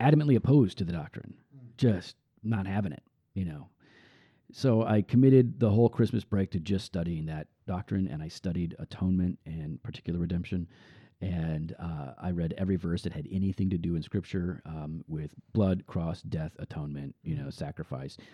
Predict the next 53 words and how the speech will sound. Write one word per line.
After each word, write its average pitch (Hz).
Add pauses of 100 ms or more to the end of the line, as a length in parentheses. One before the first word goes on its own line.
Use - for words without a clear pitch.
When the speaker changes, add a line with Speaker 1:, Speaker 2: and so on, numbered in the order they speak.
(260)
Speaker 1:
I 82
read, 85
uh, 90 (120)
context, 98
commentaries, 92
everything. 90 (520)
And 98
at 95
the 87 (220)
end 117
of -
Christmas 104
break, 101
I'm 82
sit-, 104
I 82
can 82
remember 104
this 87
vividly. 85
I'm 71
sitting 101
at 113
my 123
desk, 82 (300)
and 73
I've -
got 82
my 147
Bible, 98
and 85
I've 82
got 76
my 67
con-, -
concordances 101
open. 95
No 98 (320)
bi-, 87
no 117
computers 107
back 76
then, 67
right? 71
Speaker 2:
Right. 76 (360)
Speaker 1:
So - (100)
all 131
this 139
stuff's 117
open 104
on 90
my 87
desk, 87